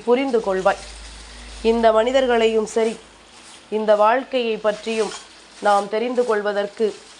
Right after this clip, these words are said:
நமக்கு கிடைத்த மிகப்பெரிய வாய்ப்பு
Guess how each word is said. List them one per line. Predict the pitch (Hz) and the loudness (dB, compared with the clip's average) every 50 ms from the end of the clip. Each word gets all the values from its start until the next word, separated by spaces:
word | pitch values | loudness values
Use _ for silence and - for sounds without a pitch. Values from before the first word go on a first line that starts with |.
| - - - - - 214 | -20 -20 -18 -6 0 0
நமக்கு | 214 214 247 262 247 - 247 233 - | 2 4 2 0 0 -2 -6 -4 -2
கிடைத்த | 233 226 254 269 262 - - 247 220 208 - - - - - 208 | -2 0 0 0 -2 -2 0 2 2 2 0 -2 -14 -10 -6 -4
மிகப்பெரிய | 202 190 208 202 - - 208 208 247 254 240 220 202 196 | -2 -2 -2 -2 -2 -2 -4 -2 -2 0 0 0 2 2
வாய்ப்பு | 202 220 247 247 - - 240 | 2 2 0 -2 -6 -6 -6